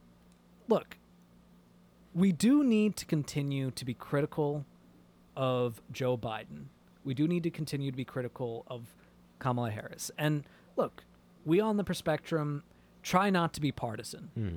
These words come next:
Speaker 1: You know, we are ideological, but we try not to be partisan, meaning that we try not to just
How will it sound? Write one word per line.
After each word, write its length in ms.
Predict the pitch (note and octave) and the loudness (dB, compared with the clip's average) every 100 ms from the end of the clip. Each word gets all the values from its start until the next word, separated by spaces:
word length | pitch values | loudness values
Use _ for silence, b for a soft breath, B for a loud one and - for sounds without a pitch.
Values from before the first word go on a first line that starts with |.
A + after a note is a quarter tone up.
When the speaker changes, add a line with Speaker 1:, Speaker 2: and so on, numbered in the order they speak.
| D2+ | -6
Speaker 1:
You 80 | B2+ | -4
know, 20 | |
we 160 | B2+ D#3+ | 2 4
are 120 | G#3+ | 4
ideological, 960 | G3 A3+ B3 B3+ C4 G#3 - C#3+ B2+ A#2 | 4 4 4 4 4 0 -4 -4 -2 -4
but 140 | D3 | -4
we 80 | C#3 | -4
try 220 | - E3 | 0 0
not 160 | F3 E3 | 2 0
to 40 | |
be 80 | D3 | -4
partisan, 560 | - B2 A2 - - B2 | -4 -6 -6 -12 -12 -4
meaning 320 | C#3 C3+ C3+ | 0 0 0
that 140 | C3 - | -4 -2
we 200 | C#3+ C3+ B B B B - | -2 -2 B B B B -6
try 300 | - G3+ G#3+ | 2 4 4
not 300 | F#3+ F3 - | 2 0 -2
to 100 | D#3+ | -2
just 400 | D3 C#3 - | 0 0 -2